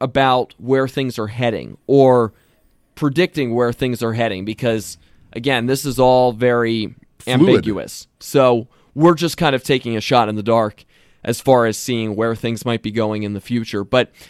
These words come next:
Speaker 1: let's move on from Tenet, which is in theaters right now, and talk about what's coming to theaters. So Tenet was considered to be the gatekeeper. It was considered to be
Speaker 2: The line
Speaker 1: that
Speaker 2: in the
Speaker 1: first
Speaker 2: sand.
Speaker 1: one across the line to go, "How is this all going to work?"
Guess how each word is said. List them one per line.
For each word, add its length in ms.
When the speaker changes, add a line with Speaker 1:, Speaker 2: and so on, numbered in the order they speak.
Speaker 1:
let's 240
move 200
on 220
from 240
Tenet, 420
which 200
is 200
in 240
theaters 520
right 200
now, 280
and 80
talk 280
about 180
what's 240
coming 560
to 160
theaters. 520
So 300
Tenet 300
was 180
considered 600
to 100
be 260
the 140
gatekeeper. 760
It 60
was 140
considered 420
to 60
be 280
Speaker 2:
The 80
line 180
Speaker 1:
that 140
Speaker 2:
in 80
the 60
Speaker 1:
first 180
Speaker 2:
sand. 180
Speaker 1:
one 320
across 480
the 100
line 480
to 140
go, 460
"How 320
is 160
this 260
all 200
going 280
to 80
work?" 380